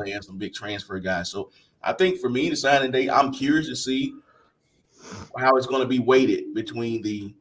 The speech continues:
transfer guys and the high school guys. What is this gonna look like? Um, because from what I'm seeing, the trend is, is that a lot of these guys look like your, your smaller schools are kinda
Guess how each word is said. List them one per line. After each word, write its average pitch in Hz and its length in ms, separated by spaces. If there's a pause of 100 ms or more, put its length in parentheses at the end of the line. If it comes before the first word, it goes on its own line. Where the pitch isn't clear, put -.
(480)
transfer 143 440
guys 117 680 (280)
and 101 220
the 90 60
high 117 320
school 101 260
guys. 80 440
What 117 160
is 113 100
this 107 160
gonna 107 180
look 107 240
like? - 260 (420)
Um, 87 460 (480)
because 104 300
from 104 200
what 117 160
I'm 139 140
seeing, 120 260
the 101 80
trend 120 400
is, 110 360 (480)
is 101 160
that 101 120
a 98 40
lot 117 240
of 123 60
these 113 140
guys 98 560 (440)
look 113 140
like 98 180
your, 104 140
your 107 220
smaller 131 480
schools 139 460
are 98 80
kinda 135 460